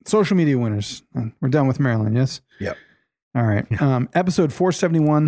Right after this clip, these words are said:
Speaker 3: I think everybody's done with her.
Speaker 1: Black Dogs, Patrick Swayze's best movie.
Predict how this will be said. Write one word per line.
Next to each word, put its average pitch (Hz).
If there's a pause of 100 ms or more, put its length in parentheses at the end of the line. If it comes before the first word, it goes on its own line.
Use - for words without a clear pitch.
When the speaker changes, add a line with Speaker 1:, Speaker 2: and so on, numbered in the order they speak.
(100)
Speaker 3:
I -
think 113
everybody's 98
done 92
with 92
her. 101 (100)
Speaker 1:
Black 127
Dogs, 117 (260)
Patrick 139
Swayze's 123
best 123
movie. 110